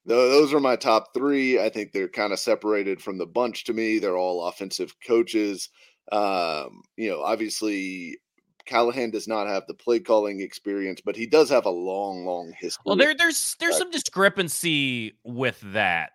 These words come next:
Speaker 2: Like,
Speaker 1: Yeah.
Speaker 2: Zach, Zach Taylor says he does do some play calling. I think it's all red zone play calling, if I'm not mistaken. It's kinda what I'm piecing together. Then there's people that follow the team that says he does do some play calling. So it's kind of like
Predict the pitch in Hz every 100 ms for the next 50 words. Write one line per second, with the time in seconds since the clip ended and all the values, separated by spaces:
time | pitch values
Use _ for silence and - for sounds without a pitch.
0 | - 117 123 120 104 95 90 90 - _
1 | 123 165 180 - - - 214 233 - 214
2 | 214 208 - 208 190 180 131 143 170 165
3 | 185 180 190 170 190 175 - 175 175 180
4 | 165 131 - 175 220 202 196 175 113 123
5 | 135 135 156 151 165 156 165 160 156 160
6 | 160 156 131 127 127 131 117 - 135 131
7 | 135 135 120 - - - 214 190 170 -
8 | 175 - 156 151 151 156 139 131 117 165
9 | 165 143 - 139 143 127 151 139 110 -
10 | 120 - 90 123 139 139 143 127 131 139
11 | 131 139 135 131 135 123 - - - 180
12 | - 254 262 196 185 165